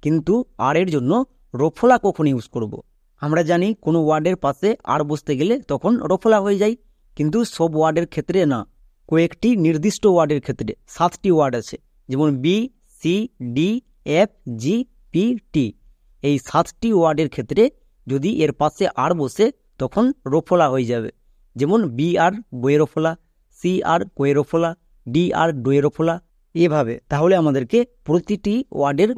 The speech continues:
উদাহরণ নিয়ে আলোচনা করে দেখতে হবে। যেমন বি আর এর জন্য বইয়েরোফলা হয়, যেমন দেখো বি আর ও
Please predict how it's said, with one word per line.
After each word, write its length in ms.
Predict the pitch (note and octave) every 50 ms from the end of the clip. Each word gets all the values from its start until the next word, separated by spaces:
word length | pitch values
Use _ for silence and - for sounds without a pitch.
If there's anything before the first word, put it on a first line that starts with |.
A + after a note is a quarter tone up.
| -
উদাহরণ 340 | C#3 C3+ C3 C#3+ E3 F#3+ G3 F3 C#3
নিয়ে 140 | C#3 F#3 A#3 C#4+ -
আলোচনা 380 | - - C3+ C3 - - D3 D3
করে 200 | C#3 - D#3 G#3+ A#3+ - _ _ _ _ _
দেখতে 260 | F3+ F3+ F#3+ - - F#3+
হবে। 220 | F#3 F#3 F3 F#3 F#3+ - _ _ _ _ _ _ -
যেমন 220 | A#2+ C3 D#3 F#3 G#3 A#3 - _ _ _ _ _ _ -
বি 180 | B2 B2 E3+ G3+ G#3 - - D#3+
আর 80 | F#3 G3+ - -
এর 80 | D3+ C#3 C3
জন্য 160 | C#3+ D3 F#3 A#3 B3 G3+ C3 B2
বইয়েরোফলা 460 | D#3 F#3 G3+ F#3+ F3 - C#3+ C3+ B2 G#2+
হয়, 160 | G#2 A2 G#2+ G#2 - _ _ _ _ _ _ _ _ -
যেমন 180 | B2+ C#3 D3+ E3+
দেখো 200 | E3 E3+ - F#3 G3 F3 C3
বি 120 | B2 D3+ F3+ F#3+ - - D#3
আর 100 | E3 F3 F3+ A#3+ - - -
ও 20 | C#3+